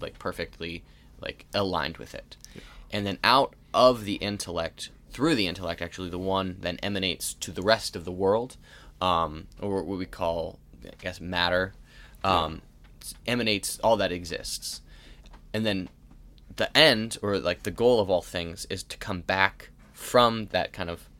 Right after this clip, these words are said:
Speaker 1: extension from the One, back through the Logos to return to the One. So that's, like, kind of the goal of the philosophical life for Plotinus. Well, Irenaeus, um, saw that, "Oh, that's a really, like, that's really good.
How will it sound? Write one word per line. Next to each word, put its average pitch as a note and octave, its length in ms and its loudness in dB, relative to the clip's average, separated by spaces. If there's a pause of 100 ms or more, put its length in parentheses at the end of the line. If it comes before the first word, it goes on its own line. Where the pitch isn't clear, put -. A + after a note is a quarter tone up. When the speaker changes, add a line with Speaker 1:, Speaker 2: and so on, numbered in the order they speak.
(260)
Speaker 1:
extension B2 680 0
from E2+ 160 -12
the E2+ 60 -6
One, E2 280 -8 (260)
back F#2 220 0
through B2+ 260 -2
the A2 100 0
Logos G2 520 4 (360)
to D3+ 280 0
return G#2 340 -4
to - 120 -14
the E2 80 -8
One. - 220 -10 (300)
So - 140 -14
that's, A2+ 180 2
like, A#2 80 2
kind G#2+ 100 4
of F#2 60 -2
the F#2 60 -4
goal G2+ 200 2
of - 200 -4
the - 120 -8
philosophical F2+ 560 -4
life E2+ 180 -4
for D#2+ 120 -12
Plotinus. D#2 460 -6
Well, G2+ 180 2
Irenaeus, A#2+ 600 2 (540)
um, F#2 400 4 (140)
saw G#2 300 6
that, F#2+ 180 4
"Oh, A#2+ 120 2
that's A2 200 4
a A#2+ 60 -2
really, G#2 480 0
like, F2+ 100 -4
that's G#2+ 180 0
really G2+ 160 -4
good. G#2 300 -2